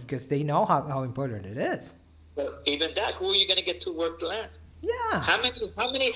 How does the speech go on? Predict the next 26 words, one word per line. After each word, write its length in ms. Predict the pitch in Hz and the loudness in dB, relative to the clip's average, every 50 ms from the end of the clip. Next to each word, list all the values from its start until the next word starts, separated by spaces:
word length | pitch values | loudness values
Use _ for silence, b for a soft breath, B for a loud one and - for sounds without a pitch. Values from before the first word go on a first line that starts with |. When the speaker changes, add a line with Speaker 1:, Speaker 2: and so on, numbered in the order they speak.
| - - - | -2 -2 2
Speaker 2:
how 140 | 240 277 | 2 4
many 180 | 285 294 285 277 | 4 4 6 6
students 460 | 269 - - - - 254 262 240 - - | 6 4 6 6 6 6 6 6 4 2
today, 520 | - 208 196 202 196 185 160 131 117 - - - - - - | 2 2 2 4 4 4 4 2 2 -2 -8 -14 -16 -12 -2
and 80 | - 143 | 2 2
I've 160 | 190 254 254 | 2 2 2
done 160 | - 269 269 247 | 0 -2 0 0
this 160 | 240 - - | 0 0 0
when 80 | 156 | 0
I've 140 | 156 151 - | -2 -2 0
given 200 | 208 196 185 175 - | 0 0 0 0 -2
classes, 380 | - - 185 233 220 - 156 | 0 0 0 0 0 0 0
I've 120 | 139 131 143 | 2 4 4
asked 240 | 139 156 156 - - | 4 2 2 2 0
my 80 | 160 | 0
students, 360 | 151 - - 208 190 156 - B B B B - | 0 0 -2 -2 -2 -4 -6 B B B B -4
"Okay, 220 | 269 285 - - | -4 -2 -2 -2
how 180 | 180 214 254 277 | 0 0 -2 -2
many 140 | 294 277 269 | 0 0 0
of 80 | 254 247 | 0 0
you 120 | 240 220 | 0 0
are 20 | 175 - - - | 0 0 0 2
studying, 280 | - 233 233 233 220 - - - | 0 0 2 0 -4 -8 -12 -6
killing 340 | - - 320 330 302 277 247 | -2 0 0 0 0 0 2
yourself, 460 | 233 226 220 - - 190 170 160 147 143 | 2 2 4 4 4 4 2 2 0 0
learning 280 | 170 214 247 254 254 | -2 -2 -2 -4 -6